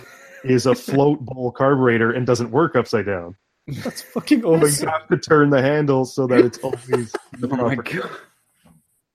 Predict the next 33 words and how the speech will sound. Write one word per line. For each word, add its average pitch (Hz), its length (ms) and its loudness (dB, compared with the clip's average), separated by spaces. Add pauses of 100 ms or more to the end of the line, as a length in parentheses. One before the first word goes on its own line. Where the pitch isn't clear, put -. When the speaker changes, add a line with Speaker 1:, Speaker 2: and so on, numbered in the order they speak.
(480)
Speaker 2:
That's 175 220 -12
amazing. 147 680 -6 (360)
Speaker 1:
It's 131 200 -8
just - 300 0
how 135 400 2
it 139 180 -2
was 127 420 4
before 127 340 0
they 127 100 2
thought, 139 240 0
"Oh, 139 160 0
hey, 123 300 0 (260)
Speaker 2:
Yeah. 143 120 2
Speaker 1:
maybe 120 160 0
we 123 140 -4
could 127 140 -6
make 123 220 -2
carburetors 110 600 -2
without 120 340 -2
that." 92 240 -6 (160)
<laughs> - 1400 -2 (600)
But 139 200 2
let's 151 220 4
make 160 160 2
the 156 80 4
chainsaw 139 520 2
first. 95 440 -6 (240)
Speaker 2:
Yeah, 107 240 0 (340)
exactly. 107 480 -4 (480)
Speaker 3:
My 120 140 -12
Speaker 1:
Yeah. 131 180 4
Speaker 3:
God. 98 340 -4 (260)
Speaker 2:
That, 175 180 0